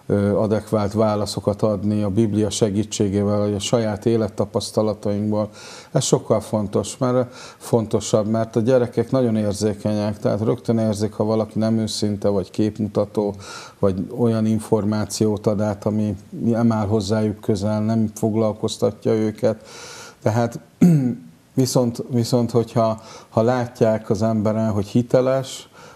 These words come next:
hogy, hogy amit tanít, azt komolyan gondolja, ö, maga is megéli, és hogy őszinte,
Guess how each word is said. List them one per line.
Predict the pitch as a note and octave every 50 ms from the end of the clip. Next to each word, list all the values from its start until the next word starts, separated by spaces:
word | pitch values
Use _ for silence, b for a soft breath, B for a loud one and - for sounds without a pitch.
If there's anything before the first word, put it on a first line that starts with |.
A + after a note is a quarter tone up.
| B B
hogy, | - A2+ G#2+ G2+ F#2+ G2+ -
hogy | - G#2+ G#2+ G#2+ G#2
amit | A2 A2 A2 A2+ A2+ G#2+ G#2+ -
tanít, | - A2+ A2+ A2 A2 G#2+ G#2+ -
azt | G2+ - -
komolyan | - B2 A2+ A#2 A#2+ A#2+ B2 B2+ B2+
gondolja, | B2+ C3 C3 B2+ B2+ C3+ C3 C3 C3+ C#3 C#3 C#3 C3+ C3 B B B B B B B B
ö, | - G#2+ G#2+ G#2+ G#2+ G#2+ G#2+ G#2+ G#2 - - F2+ G#2+
maga | - A2+ A2 A2 G#2 G#2+ G#2+
is | G#2 G2+ -
megéli, | - G#2+ G#2+ G#2 F#2+ A2 A2 A2 A#2 A#2+ C3 C3+ C#3 C#3 B2 - B B B B B B B
és | - A2+ G#2+ -
hogy | - G2+ F#2+
őszinte, | G2 G#2+ A2 G#2+ - - B2 A2+ A#2 A#2+ A#2+ - C3+ C3+ C#3 C3+ B2 -